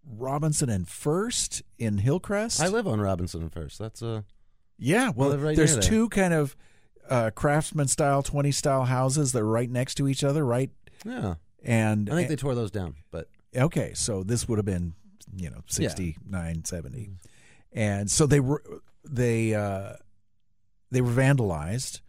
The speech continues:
Speaker 1: Uh, they felt it was off-duty policemen. Uh, there was also, uh, an organization called the Secret Army Organization that was active
Speaker 2: The,
Speaker 1: at the time.
Speaker 2: the Secret Army Organization.
Speaker 1: Right, S A O. Um,
Speaker 2: Okay.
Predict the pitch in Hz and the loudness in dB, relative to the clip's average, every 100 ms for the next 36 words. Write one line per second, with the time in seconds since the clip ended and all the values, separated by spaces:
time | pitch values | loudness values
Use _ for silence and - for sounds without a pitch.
0 | - _ _ - 101 101 95 113 143 143 | -20 _ _ -8 -2 0 2 2 2 0
1 | 123 107 104 101 101 101 92 87 107 139 | 0 -2 -2 -2 0 -2 -2 -2 2 2
2 | 156 190 151 143 147 147 - _ _ - | 2 2 2 2 0 -4 -14 _ _ -14
3 | - 98 92 98 98 90 - 107 107 - | -6 -4 -2 -2 -4 -4 -4 -2 -2 -2
4 | 104 101 95 90 85 - - 104 107 101 | -2 -2 -2 -6 -8 -10 -4 0 2 2
5 | 101 101 104 101 87 90 - 107 95 80 | 0 -2 -4 -4 -4 -2 -2 -2 -6 -2
6 | 104 113 117 120 120 117 120 120 135 123 | 0 2 2 2 0 0 -2 -2 -2 -2
7 | 120 107 107 104 - 113 107 107 113 117 | -4 -4 -2 -2 -4 -6 -6 -6 -4 -2
8 | 131 143 139 135 139 117 104 82 78 76 | -2 -2 -4 -6 -4 -4 -4 -6 -8 -10
9 | 78 131 143 170 208 170 226 220 156 113 | -6 2 4 4 4 4 4 4 4 4
10 | 151 226 - 139 131 127 123 | 4 2 2 2 4 4 2